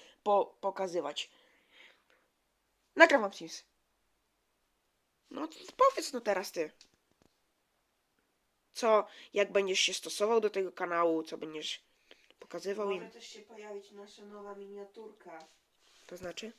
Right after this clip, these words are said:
Speaker 2: No, że nowa miniaturka kanału, a nie z Brawl Stars.
Speaker 1: Zdjęcie. Chodzi ci o zdjęcie.
Speaker 2: No minia-,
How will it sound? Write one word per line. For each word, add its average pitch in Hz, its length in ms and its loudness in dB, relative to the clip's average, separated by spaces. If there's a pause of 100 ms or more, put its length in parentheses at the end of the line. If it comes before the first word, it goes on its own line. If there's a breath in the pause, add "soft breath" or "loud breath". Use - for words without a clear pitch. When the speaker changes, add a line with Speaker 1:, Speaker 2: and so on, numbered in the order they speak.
(520)
Speaker 2:
No, 233 120 -20
że 269 140 -18
nowa 254 220 -18
miniaturka 226 580 -18
kanału, 170 640 -12 (160)
a 180 40 -20
nie 180 180 -16
z 165 60 -20
Brawl 165 360 -18
Stars. - 280 -16
Speaker 1:
Zdjęcie. 190 640 -4 (180)
Chodzi 180 200 -18
ci - 140 -8
o 190 40 -8
zdjęcie. 190 580 -8 (140)
Speaker 2:
No 208 80 -20
minia-, 226 360 -20